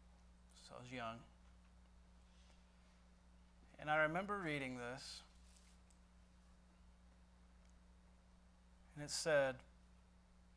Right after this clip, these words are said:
"Let everyone who is godly offer prayer to you at a time when you may be found. Surely in the rush of great waters they shall not reach him." You know, I've s-,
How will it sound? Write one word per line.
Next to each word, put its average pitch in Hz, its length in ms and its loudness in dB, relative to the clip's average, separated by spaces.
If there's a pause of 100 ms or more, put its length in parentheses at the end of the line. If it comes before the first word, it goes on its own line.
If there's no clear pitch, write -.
(220)
"Let 143 180 0
everyone 226 380 2
who 220 120 -2
is 170 120 -2
godly 139 440 6
offer 127 180 -2
prayer 139 260 0
to 131 60 -4
you 127 140 -2
at 117 60 -4
a 113 40 -8
time 135 240 -2
when 127 120 -2
you 123 60 -4
may 123 140 -4
be 120 120 -6
found. 123 340 0
Surely 160 320 0
in 135 100 0
the 123 80 -4
rush 123 240 0
of 123 100 -10
great 123 220 -4
waters 120 340 -4
they 123 140 -4
shall 127 240 -2
not 123 180 0
reach 120 260 -8
him." 120 260 -12 (1300)
You 185 60 -4
know, 190 120 6
I've 208 260 10 (560)
s-, - 380 -6